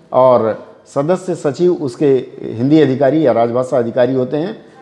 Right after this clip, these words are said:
या प्रभारी अधिकारी होंगे और जितने भी शाखाओं के प्रधान हैं यानी कि शाखा अधिकारी हैं वो इसके सदस्य होते हैं। इन प्रश्नों पर भी हमारी गाड़ी रुक जाती है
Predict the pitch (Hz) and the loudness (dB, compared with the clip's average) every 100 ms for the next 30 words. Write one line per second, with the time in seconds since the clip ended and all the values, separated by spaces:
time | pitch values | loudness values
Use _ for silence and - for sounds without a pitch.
0 | - 123 123 120 127 151 143 131 143 139 | -2 0 2 2 2 2 2 2 0 0
1 | 135 147 226 - - _ - 135 143 117 | -2 -2 -4 -8 -20 _ -2 0 0 -2
2 | 127 156 180 190 180 208 240 - - - | -8 -6 -2 0 0 -2 -6 -16 -20 -6
3 | 139 127 - 139 165 165 165 113 117 131 | -2 0 0 0 2 0 -4 -4 -2 -2
4 | 131 226 - - - - 247 135 151 175 | -2 -6 -10 -20 -20 -6 0 0 0 -2
5 | - 131 127 139 127 120 127 135 135 165 | -2 -2 2 2 2 2 2 2 -2 -6
6 | 311 - - _ - 135 151 - 120 - | -8 -14 -20 _ -4 -2 -2 -4 -6 -2
7 | 202 - - - - 139 135 131 127 104 | -4 -4 -14 -20 -6 -2 0 0 -2 -4
8 | 110 113 101 101 - - _ _ - 208 | -6 -6 -8 -10 -16 -20 _ _ -2 0
9 | 208 180 165 185 170 160 165 139 135 131 | 2 0 2 0 2 2 2 0 0 2
10 | 120 127 117 107 107 107 120 135 | 2 2 -2 -2 -4 -4 -6 -6